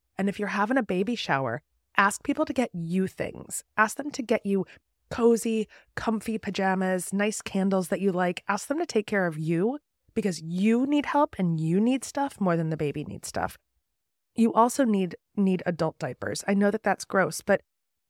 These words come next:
a lot of things come out of your body when you get home from the hospital, and the hospital will give you maxi pads, which are probably the worst invention ever invented. Buy some adult diapers, your pants, your sheets, everything,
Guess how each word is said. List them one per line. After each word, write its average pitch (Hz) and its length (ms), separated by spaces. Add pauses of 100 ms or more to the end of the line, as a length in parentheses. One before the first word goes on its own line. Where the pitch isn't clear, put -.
(540)
a 254 60
lot 247 220
of 240 320
things 233 420
come 208 220
out 185 160
of 202 40
your 190 120
body 185 400
when 180 180
you 180 380
get 175 180
home 170 160
from 185 140
the 175 80
hospital, 165 400
and 165 100
the 165 60
hospital 196 420
will 180 140
give 160 160
you 170 120
maxi 226 400
pads, 170 380
which 185 220
are 190 40
probably 175 520 (340)
the 180 140
worst 175 400
invention 165 720
ever 160 220
invented. 175 520 (320)
Buy 214 160
some 247 180
adult 233 280
diapers, 196 680
your 165 200
pants, - 880
your 170 160
sheets, - 580
everything, 185 540